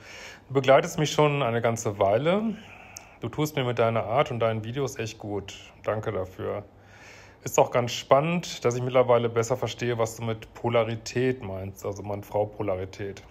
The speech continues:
Da war ich lange Zeit dagegen. Darum soll es auch in dieser Mail gehen, nämlich um Geld. Bei meinem Freund und mir ist es gerade recht klassisch. Er verdient sehr gut,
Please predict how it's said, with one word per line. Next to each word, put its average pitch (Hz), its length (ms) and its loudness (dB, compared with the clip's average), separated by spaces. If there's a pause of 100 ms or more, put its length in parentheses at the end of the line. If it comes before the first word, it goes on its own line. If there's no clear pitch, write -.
(1600)
Da 120 120 6
war 131 100 10
ich 131 100 0
lange 143 200 2
Zeit 131 240 4
dagegen. 110 640 -2 (320)
Darum 127 240 2
soll 123 160 2
es 113 140 -2
auch - 160 -16
in 117 80 -4
dieser 113 180 2
Mail 113 220 0
gehen, 107 340 -4
nämlich 107 300 -6
um 110 180 -6
Geld. 98 560 -2 (1500)
Bei 123 60 -2
meinem 143 220 6
Freund 160 420 6
und 131 140 0
mir 151 160 2
ist 139 140 0
es 123 120 -4
gerade 127 300 6
recht 117 260 0
klassisch. - 800 0
Er 123 160 2
verdient 123 440 0
sehr 147 180 0
gut, 165 520 -4